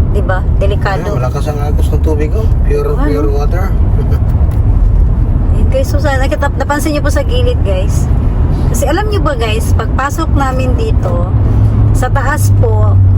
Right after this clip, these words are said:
Speaker 1: puro po ito mga punong kahoy. Kaya sabi ko nga, ang ganda tignan sa taas. Pero ang ganda tignan, pero nakakatakot kasi nga ang dilim. Kasi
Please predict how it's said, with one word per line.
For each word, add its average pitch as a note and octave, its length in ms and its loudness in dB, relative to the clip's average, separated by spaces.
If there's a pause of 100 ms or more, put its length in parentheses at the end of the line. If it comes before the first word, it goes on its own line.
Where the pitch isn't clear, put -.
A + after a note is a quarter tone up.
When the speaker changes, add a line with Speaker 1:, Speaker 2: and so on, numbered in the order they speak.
Speaker 1:
puro D4+ 360 2
po - 160 2
ito - 220 0
mga C4 320 0
punong A#3 300 2
kahoy. B3 440 0 (580)
Kaya - 120 0
sabi - 240 0
ko C#4+ 140 0
nga, - 220 -2
ang B3 160 -2
ganda C#4 260 0
tignan B3+ 320 0
sa B3+ 160 -2
taas. - 560 0 (360)
Pero C4 300 0
ang C#4+ 180 -2
ganda E4+ 220 -2
tignan, B3+ 560 0
pero B3+ 160 0
nakakatakot C4 800 -2
kasi C4 240 0
nga - 240 0
ang C#4 180 0
dilim. - 460 0 (680)
Kasi C4 540 0